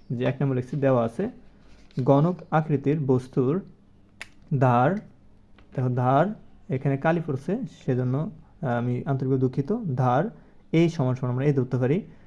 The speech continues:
এ সমান সমান ছয় সেমি, ওকে? এবার আসো আমাদের কি বলছে? সমগ্র তলের ক্ষেত্রফল নির্ণয় করতে বলছে। সুতরাং সমগ্র তলের ক্ষেত্রফল সূত্র হলো ছয় এ স্কয়ার বর্গ সেমি।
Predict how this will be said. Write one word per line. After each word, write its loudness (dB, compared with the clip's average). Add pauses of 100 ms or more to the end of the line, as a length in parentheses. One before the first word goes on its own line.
(140)
এ 2 (300)
সমান 2
সমান -4 (140)
ছয় 4
সেমি, -2 (1300)
ওকে? -2 (480)
এবার 4
আসো 0
আমাদের 2
কি 0
বলছে? 2 (380)
সমগ্র 4
তলের 2
ক্ষেত্রফল 2
নির্ণয় 4
করতে 2
বলছে। 0 (200)
সুতরাং 2
সমগ্র 0
তলের 2
ক্ষেত্রফল 0
সূত্র -2
হলো 2 (800)
ছয় 6 (120)
এ 6
স্কয়ার -4 (1120)
বর্গ 8 (140)
সেমি। 2